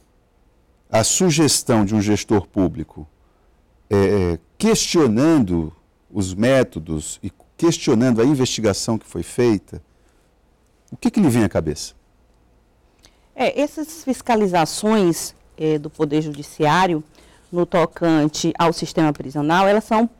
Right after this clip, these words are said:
Speaker 2: por lei, obrigatórias, né? E quem é encarregado de fazer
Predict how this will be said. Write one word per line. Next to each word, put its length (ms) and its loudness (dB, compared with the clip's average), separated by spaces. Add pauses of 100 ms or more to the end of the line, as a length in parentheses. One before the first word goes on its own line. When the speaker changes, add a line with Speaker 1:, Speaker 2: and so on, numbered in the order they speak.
Speaker 2:
por 220 2
lei, 180 4
obrigatórias, 880 -2
né? 280 0 (640)
E 360 2 (100)
quem 300 2
é 80 2
encarregado 800 2
de 160 -2
fazer 640 2